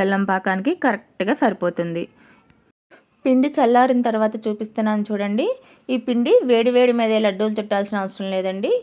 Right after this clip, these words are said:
ఈ పిండిని పూర్తిగా చల్లారి పెట్టుకొని ఆ తర్వాత మనకి ఎంత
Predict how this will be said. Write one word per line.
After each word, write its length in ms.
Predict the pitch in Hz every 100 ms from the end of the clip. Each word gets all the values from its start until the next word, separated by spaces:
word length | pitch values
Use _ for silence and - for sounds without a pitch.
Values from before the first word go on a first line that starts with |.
| 269
ఈ 20 | 247
పిండిని 320 | 226 220 214 214
పూర్తిగా 380 | 214 208 208 214 214
చల్లారి 360 | 202 190 196 196
పెట్టుకొని 380 | 196 - 233 523 285 220
ఆ 20 | 214
తర్వాత 300 | 202 202 196 190
మనకి 220 | 185 330 330
ఎంత 180 | 220